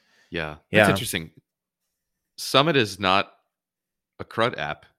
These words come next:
Speaker 1: in that sense, which I find
Speaker 2: No.
Speaker 1: somewhat interesting. <laughs> It's
Speaker 2: Yeah.
Speaker 1: the
Speaker 2: Reform is, uh, it's a crud app that built, it's almost like a crud app that builds other crud apps. <laughs>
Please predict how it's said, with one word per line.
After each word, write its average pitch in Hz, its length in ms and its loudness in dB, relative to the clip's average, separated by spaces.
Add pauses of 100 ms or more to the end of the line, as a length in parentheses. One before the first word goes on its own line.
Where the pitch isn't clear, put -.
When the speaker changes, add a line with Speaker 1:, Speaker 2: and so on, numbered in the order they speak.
(160)
Speaker 1:
in 73 100 -20
that 80 180 -16
sense, - 380 -14 (260)
which - 100 -16
I 80 100 -10
find 78 320 -8 (220)
Speaker 2:
No. 82 320 -14 (380)
Speaker 1:
somewhat 87 260 -12
interesting. - 460 -14 (340)
<laughs> - 200 -8 (880)
It's - 160 -12
Speaker 2:
Yeah. 90 120 -2
Speaker 1:
the 85 240 -2
Speaker 2:
Reform 95 500 -4
is, 90 240 -6
uh, 87 360 -4 (1000)
it's - 180 -8
a - 40 -4
crud 110 260 0
app 98 280 0
that 82 340 -6
built, 90 420 -2
it's 98 160 -6
almost 107 240 -4
like 90 140 -4
a 82 80 -6
crud 90 260 -4
app 80 100 -6
that 78 200 -10
builds 80 360 -8 (360)
other 85 200 -6
crud 73 440 -8
apps. - 420 -14 (280)
<laughs> - 260 -14